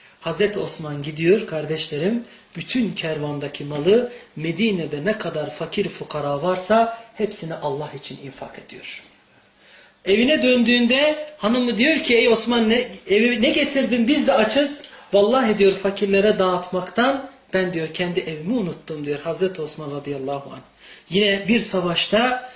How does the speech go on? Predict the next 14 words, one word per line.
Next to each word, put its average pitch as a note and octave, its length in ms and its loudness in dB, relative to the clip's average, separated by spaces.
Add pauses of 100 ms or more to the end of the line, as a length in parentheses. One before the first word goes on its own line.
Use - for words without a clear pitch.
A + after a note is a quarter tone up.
(160)
Allah F3+ 300 2
Resulü F3+ 300 0
aleyhisselamın F3 760 0
ordusu E3 760 -4
donatılacak D#3+ 800 -2 (320)
ve D3+ 60 -6
getiriyor E3 560 -2
Hazreti D#3 440 -4
Osman G3+ 560 0 (340)
bütün A3+ 320 -2
bir D3+ 180 -4
orduyu C#3+ 400 -6
donatıyor C3+ 480 -10
kardeşlerim. - 640 -10